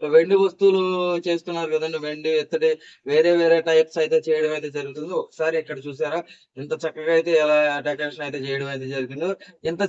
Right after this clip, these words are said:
చిన్నదానికి ఇక్కడైతే మనకి గోల్డ్ లాగా ఇలా పెట్టడం అయితే జరిగింది అనమాట.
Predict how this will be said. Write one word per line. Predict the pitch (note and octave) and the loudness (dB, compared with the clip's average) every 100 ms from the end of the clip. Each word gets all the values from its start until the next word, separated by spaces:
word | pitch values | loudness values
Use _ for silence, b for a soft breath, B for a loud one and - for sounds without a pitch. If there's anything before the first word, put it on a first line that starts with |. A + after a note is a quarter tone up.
| G3 | -4
చిన్నదానికి | G3 G3 G#3+ G#3 | -2 -2 -2 -2
ఇక్కడైతే | F#3+ F3+ F3+ F#3+ | -2 -4 -2 -4
మనకి | F3 E3 E3+ D#3 | -4 -6 -6 -6
గోల్డ్ | D#3+ D#3 D#3 | -6 -8 -8
లాగా | D#3+ D#3+ D#3+ D#3 | -8 -6 -4 -2
ఇలా | D#3 D3 | -2 -2
పెట్టడం | C#3 C#3 D3 D3+ | -4 -8 -8 -6
అయితే | D3 D3 | -6 -4
జరిగింది | C#3 C3+ C#3 C#3 | -6 -4 -8 -8
అనమాట. | C3+ D#3 | -8 -6